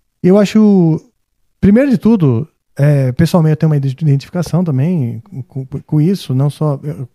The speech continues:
com a, com a teologia de maneira geral, e isso faz parte da riqueza, é, como é que a gente chama? Sincrética no Brasil, né? Com essa, com esse sincretismo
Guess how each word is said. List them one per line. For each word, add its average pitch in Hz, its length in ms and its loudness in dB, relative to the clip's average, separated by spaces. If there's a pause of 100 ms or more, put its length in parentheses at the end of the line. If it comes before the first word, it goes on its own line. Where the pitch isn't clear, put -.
com 139 80 -6
a, 127 60 -6
com 139 120 -8
a 127 40 -4
teologia 180 640 2
de 156 80 -2
maneira 139 240 0
geral, 147 440 -2 (480)
e 139 120 4
isso 151 120 0
faz 165 200 0
parte 165 320 -4
da 143 100 -2
riqueza, 131 840 -2 (400)
é, 113 640 0 (680)
como 123 160 2
é 120 60 0
que - 100 -8
a 113 40 -2
gente 117 200 -6
chama? 123 540 0 (480)
Sincrética - 1400 -2
no 117 120 -4
Brasil, 120 520 -2
né? 143 220 -2
Com - 80 -12
essa, 127 340 -10
com - 80 -12
esse 117 120 -12
sincretismo 120 1200 -6